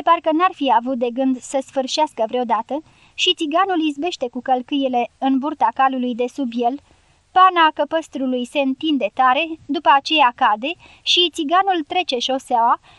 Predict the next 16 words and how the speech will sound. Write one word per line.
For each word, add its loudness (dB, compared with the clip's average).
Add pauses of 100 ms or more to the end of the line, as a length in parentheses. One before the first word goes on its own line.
iar 2 (180)
Robert 0
Jordan 2
dădu -2
cu -8
genunchii 0
în 0
calul 2
de -4
povară 2
ce -6
se -6
năpustise -4
îndărăt 0
peste -8
el. -2